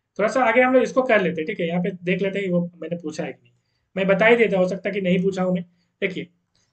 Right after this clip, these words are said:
Uniform motion में यदि speed time graph पूछा जाए आपसे, speed time graph या velocity time graph, तो वो कैसे बनेगा?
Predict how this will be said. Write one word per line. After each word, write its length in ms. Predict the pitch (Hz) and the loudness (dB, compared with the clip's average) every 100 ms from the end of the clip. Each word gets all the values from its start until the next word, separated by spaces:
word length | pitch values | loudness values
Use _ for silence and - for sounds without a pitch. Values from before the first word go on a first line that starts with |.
| _ _ _ - | _ _ _ -6
Uniform 460 | - 233 233 285 311 | 0 0 4 4 6
motion 340 | 247 - 240 | 4 2 2
में 100 | 262 | 4
यदि 280 | 254 233 247 | 2 2 -2
speed 300 | 233 254 269 | -4 -2 2
time 200 | 262 247 | 4 4
graph 240 | 226 220 214 | 4 2 2
पूछा 200 | 180 170 | -2 -2
जाए 160 | 160 | -2
आपसे, 200 | 147 208 185 | -4 -6 -8
speed 440 | - 202 226 220 | -2 0 0 -2
time 240 | 202 175 175 | -2 -2 -4
graph 280 | 143 - - _ _ _ 170 | -8 -12 -16 _ _ _ -2
या 140 | 185 | 0
velocity 380 | 190 196 196 240 | 2 0 0 -2
time 220 | 220 196 | 0 0
graph, 180 | 202 208 | 0 0
तो 60 | 220 | 0
वो 120 | 226 | -2
कैसे 220 | 208 170 | -2 -6
बनेगा? 320 | 135 - _ | -10 -16 _